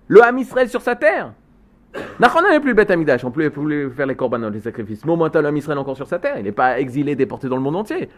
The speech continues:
On est en Eretz Israël. À cause de l'assassinat de Guédalien,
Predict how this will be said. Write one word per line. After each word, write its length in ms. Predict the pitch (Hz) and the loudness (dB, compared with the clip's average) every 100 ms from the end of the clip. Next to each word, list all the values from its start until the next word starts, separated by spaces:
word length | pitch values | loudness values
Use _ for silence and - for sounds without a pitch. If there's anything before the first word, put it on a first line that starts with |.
| _ | _
On 220 | 190 190 | 6 8
est 60 | 190 | 6
en 120 | 180 | 2
Eretz 240 | 185 185 208 | -2 -4 -6
Israël. 460 | 185 254 247 104 - _ _ _ - | -6 -4 -4 -6 -12 _ _ _ -4
À 100 | - | -2
cause 300 | - 277 254 | 4 4 6
de 100 | 226 | 8
l'assassinat 720 | 202 185 - 202 208 202 247 | 6 6 2 0 0 2 2
de 120 | 233 | 2
Guédalien, 580 | 202 185 180 175 180 160 | 4 4 4 2 0 -2